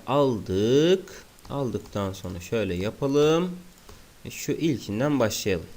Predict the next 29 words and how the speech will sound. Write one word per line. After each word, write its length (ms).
Şunları 340
da 60
yorum 240
satırına 340
alalım. 200
Şimdi 180
bakın. 200
İlk 180
ne 60
yapmamız 360
gerekiyor 380
bizim? 180
Bir 180
kere 460
şunu 440
sint'in 920
operatörü 540
olduğunu 360
bir 100
verelim. 300
Bu 60
zaten 380
doğru 220
olması 340
lazım. 220
Bu 60
şekilde 340
olması 340
gerekiyor. 400